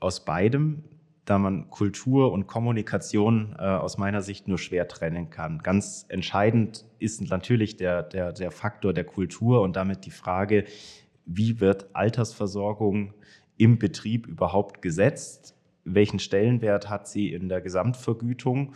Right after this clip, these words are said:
Und daraus leitet sich ja dann auch ab, wie viel Energie und Aufwand steckt ein Unternehmen in das Thema betriebliche Altersversorgung. Und da können wir nur, ähm, einen ganz, ganz heißen Rat und Tipp geben.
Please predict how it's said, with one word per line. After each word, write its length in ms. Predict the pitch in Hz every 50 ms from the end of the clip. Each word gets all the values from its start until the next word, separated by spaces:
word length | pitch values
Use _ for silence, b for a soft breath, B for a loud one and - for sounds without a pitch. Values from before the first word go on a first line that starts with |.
| B B B B
Und 180 | B 95 98 92
daraus 480 | 95 95 98 107 104 98 - - - -
leitet 400 | - 90 95 101 107 113 117 110
sich 180 | - - 101 -
ja 80 | 101 95
dann 220 | 90 95 92 85
auch 180 | - 90 - -
ab, 240 | - 113 - - 90
wie 120 | 98 101
viel 240 | - - 110 95 - -
Energie 640 | 92 95 92 87 87 82 - - 117 123 131 127 -
und 240 | - 92 90 -
Aufwand 480 | - - 110 117 123 - - 95 90 85
steckt 300 | - - 107 104 - -
ein 140 | 78 85 78
Unternehmen 720 | - 85 - - 90 90 90 87 95 98 92 87 80 - - _ _ _ -
in 120 | 101 107
das 220 | 95 90 82 -
Thema 300 | - - 92 90 87 87
betriebliche 640 | 80 85 80 - - 90 82 - - 78 - - -
Altersversorgung. 960 | - 78 78 78 73 - - - - 76 - - 71 65 64 - 69 67 67
Und 180 | - 71 85 78
da 280 | 87 95 104 113 117 B B B B B B B B B B -
können 340 | - 101 101 107 110 104 98
wir 140 | 101 101 95
nur, 360 | 95 92 92 90 82 78 - -
ähm, 280 | 92 95 90 87 80 -
einen 440 | - 90 101 104 110 104 101 95 - - - _ _ _ _ _ _ _ -
ganz, 300 | - 95 113 120 120 -
ganz 380 | - 95 95 101 101 101 - -
heißen 340 | 98 98 101 - - 104 90
Rat 320 | 76 78 82 110 120 -
und 180 | - 95 92 -
Tipp 320 | - 117 117 117 - -
geben. 440 | - 95 92 104 110 113 113 113